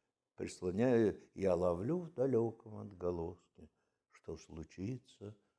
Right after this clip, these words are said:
на моём веку. Он вышел, то ли, не знаю, он был не очень в форме на репетиции, и сказал:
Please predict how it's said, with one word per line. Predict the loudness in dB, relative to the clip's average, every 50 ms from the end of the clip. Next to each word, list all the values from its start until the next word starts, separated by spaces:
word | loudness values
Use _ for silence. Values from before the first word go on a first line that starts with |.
| _ _ _ _
на | -18 -14 -12 -10
моём | -8 -6 -4 -4 -4 -4 -6 -6 -8 -14 -20 -20 _ _ _ _ _ _ _ _ _ _ _
веку. | -14 -14 -14 -14 _ -20 _ _ _ _ _ _ _ _ _ _ _ _ _ _ _ _ _ _ _ _ _ _ _ _ _ _ _ _ _ 2
Он | 4 6 6 8
вышел, | 8 8 8 8 6 4 4 2 2 0 _ _ _ 0
то | 2 4
ли, | 4 4
не | 2 2 0
знаю, | 0 0 0 0 0 0 0 -2
он | -4 -4
был | -4 -4
не | -4 -2 0 0
очень | 0 -2 -4 -10 -20 -20
в | -18
форме | -8 -2 0 0 0 0 -4 -8 -10 -12 _ _ _ _ _
на | -6 -4
репетиции, | -2 -2 -2 -4 -8 _ -16 -16 -16 -16 -16 -16
и | -16
сказал: | -16 -10 -2 2 4 4 4 2 -2